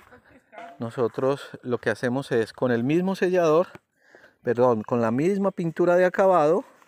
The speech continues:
se le da, como decir, desellador. Ya la dejamos secar, se sella el poro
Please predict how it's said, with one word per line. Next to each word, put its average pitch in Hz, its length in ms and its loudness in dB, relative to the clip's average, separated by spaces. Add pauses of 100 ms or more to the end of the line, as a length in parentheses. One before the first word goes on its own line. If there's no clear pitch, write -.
(500)
se - 220 -4
le 117 140 2
da, 110 340 2 (920)
como 143 220 -2
decir, 120 300 -2 (180)
desellador. 120 800 2
Ya 104 100 2
la 117 80 4
dejamos 127 320 -2
secar, 185 480 0 (800)
se - 160 -8
sella 110 300 0
el 107 80 0
poro 175 640 2